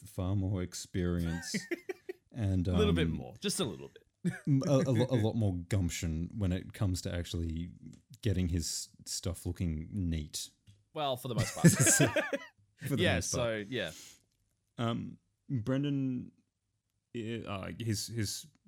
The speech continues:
Speaker 1: Twitch stuff is, like, you know, it's, um, less safe for work, I guess.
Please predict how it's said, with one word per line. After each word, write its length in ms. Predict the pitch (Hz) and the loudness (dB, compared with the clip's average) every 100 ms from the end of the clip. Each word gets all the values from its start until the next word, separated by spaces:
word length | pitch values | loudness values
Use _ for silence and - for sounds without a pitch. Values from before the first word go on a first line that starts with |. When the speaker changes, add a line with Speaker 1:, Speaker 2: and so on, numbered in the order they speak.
| 165 | -20
Speaker 1:
Twitch 240 | - 98 - | -8 -8 -6
stuff 220 | 101 90 | -8 -4
is, 380 | 95 92 - - - | -2 -2 -4 -10 -12
like, 180 | 92 78 82 | -12 -10 -10
you 100 | 80 | -12
know, 60 | 76 80 - | -12 -16 -14
it's, 400 | 85 - - - _ _ _ _ _ _ _ _ | -14 -12 -16 -18 _ _ _ _ _ _ _ _
um, 480 | 107 87 90 - - 113 | -10 -8 -8 -12 -12 -4
less 360 | 107 98 - - - | -2 -2 -4 -8 -10
safe 260 | 117 123 | -8 -8
for 100 | - | -8
work, 300 | 120 127 131 | -10 -8 -8
I 60 | 131 | -8
guess. 480 | 127 131 127 - | -8 -8 -10 -18